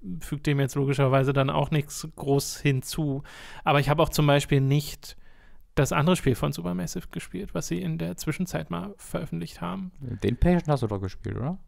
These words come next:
Speaker 1: Die, ja, stimmt, das ist
Speaker 2: Ja.
Speaker 1: das V-R-Spiel, aber
Speaker 2: Die
Speaker 1: sie
Speaker 2: haben,
Speaker 1: haben doch das,
Speaker 2: die
Speaker 1: was
Speaker 2: haben
Speaker 1: man
Speaker 2: Bravo-Team
Speaker 1: mit,
Speaker 2: gemacht?
Speaker 1: mit,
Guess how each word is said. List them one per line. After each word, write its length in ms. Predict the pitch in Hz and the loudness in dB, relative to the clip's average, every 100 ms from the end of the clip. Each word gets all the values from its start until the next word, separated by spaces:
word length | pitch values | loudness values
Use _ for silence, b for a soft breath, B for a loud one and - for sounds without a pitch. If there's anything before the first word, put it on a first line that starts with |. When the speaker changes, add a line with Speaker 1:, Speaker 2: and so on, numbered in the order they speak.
| - | -12
Speaker 1:
Die, 300 | 139 160 196 - | -4 -4 -2 2
ja, 240 | 147 147 | 4 4
stimmt, 260 | - 143 120 | 2 0 2
das 120 | 143 | 2
ist 40 | |
Speaker 2:
Ja. 40 | 185 | 2
Speaker 1:
das 60 | - | 2
V-R-Spiel, 800 | 196 147 147 147 - - - 139 | 2 4 2 0 -6 -4 0 2
aber 80 | 139 | 4
Speaker 2:
Die 60 | |
Speaker 1:
sie 60 | 147 | 6
Speaker 2:
haben, 40 | |
Speaker 1:
haben 60 | 156 | 6
doch 100 | 160 | 4
das, 160 | 165 - | 2 4
Speaker 2:
die 80 | |
Speaker 1:
was 160 | 156 101 | 4 4
Speaker 2:
haben 80 | 101 | 6
Speaker 1:
man 80 | 143 | 6
Speaker 2:
Bravo-Team 400 | 120 147 147 160 | 6 4 2 -2
Speaker 1:
mit, 60 | |
Speaker 2:
gemacht? 480 | 156 160 175 - - | -2 -2 -4 -8 -4
Speaker 1:
mit, 500 | 151 139 139 - - | 2 2 2 -2 -12